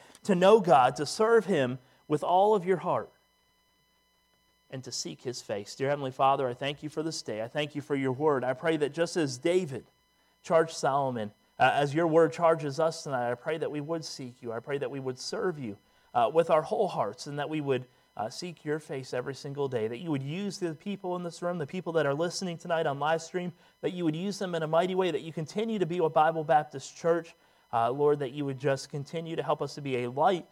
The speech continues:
in the community of Kingsport, Tennessee. Lord, we thank you and praise you for what you're going to do, and pray all these things in Jesus' name.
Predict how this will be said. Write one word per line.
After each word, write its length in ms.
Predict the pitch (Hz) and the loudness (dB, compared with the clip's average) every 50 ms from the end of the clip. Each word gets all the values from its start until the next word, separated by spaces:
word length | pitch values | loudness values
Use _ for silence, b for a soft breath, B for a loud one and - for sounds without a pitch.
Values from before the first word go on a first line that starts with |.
| b b b b | b b b b
in 80 | - 143 | -8 -6
the 60 | 135 | -6
community 540 | 127 - 139 139 147 151 151 151 147 151 147 | -6 -6 -6 -6 -6 -4 -6 -6 -6 -4 -4
of 160 | 135 131 _ - | -4 -6 _ -14
Kingsport, 480 | 160 160 151 143 _ - 151 143 - | -14 -14 -14 -14 _ -6 -6 -6 -6
Tennessee. 560 | - - 160 165 160 - - - 117 104 107 - _ _ _ _ _ - | -6 -8 -8 -8 -8 -10 -12 -10 -12 -12 -14 -16 _ _ _ _ _ 2
Lord, 160 | - 160 156 | 4 6 6
we 100 | 156 156 | 6 2
thank 320 | 143 147 180 175 190 180 - | 0 -2 -4 -4 -4 -6 -6
you 120 | 180 160 | -4 -4
and 100 | 151 143 | -4 -4
praise 340 | - 170 180 180 190 180 - | -4 -2 -2 0 -2 -2 -6
you 80 | 185 160 | -8 -6
for 140 | - 160 | -2 0
what 180 | 147 139 135 - | 0 0 0 0
you're 120 | 147 135 | -2 -2
going 320 | 131 131 147 151 156 147 139 | -2 0 -2 -2 -2 -4 -6
to 100 | - 135 | -8 -8
do, 320 | 127 156 160 190 220 220 208 _ b b b b b b b b b b | -4 -2 -2 -2 -2 -4 -8 _ b b b b b b b b b b
and 100 | 120 120 | -10 -6
pray 140 | - 131 117 | -2 0 2
all 180 | 117 123 135 | 4 4 4
these 220 | 131 131 127 - - | 2 0 -6 -6 -6
things 280 | 139 135 135 131 123 | -4 -4 -4 -4 -4
in 120 | 117 107 107 | -6 -6 -6
Jesus' 500 | - 135 143 160 151 156 143 131 - - | -6 -6 -6 -6 -4 -6 -6 -6 -6 -6
name. 380 | 127 113 107 104 104 101 110 | -6 -4 -4 -4 -4 -6 -8